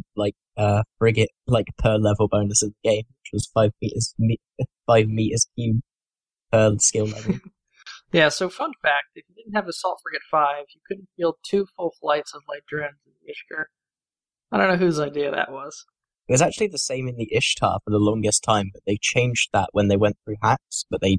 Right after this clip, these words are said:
Speaker 1: didn't change it for the Ishtar, if you recall.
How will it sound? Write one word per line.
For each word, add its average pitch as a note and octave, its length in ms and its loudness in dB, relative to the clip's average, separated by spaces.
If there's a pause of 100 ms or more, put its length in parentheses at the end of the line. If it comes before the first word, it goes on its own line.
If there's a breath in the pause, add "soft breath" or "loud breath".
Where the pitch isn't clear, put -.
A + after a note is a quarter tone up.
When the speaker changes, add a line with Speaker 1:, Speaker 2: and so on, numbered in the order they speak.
(140)
Speaker 1:
didn't A2+ 320 0
change G#2+ 280 2
it G#2 100 -4
for - 100 -20
the G2 120 0
Ishtar, G#2 380 0 (1300)
if - 160 -4
you G#2 120 4
recall. G#2 380 2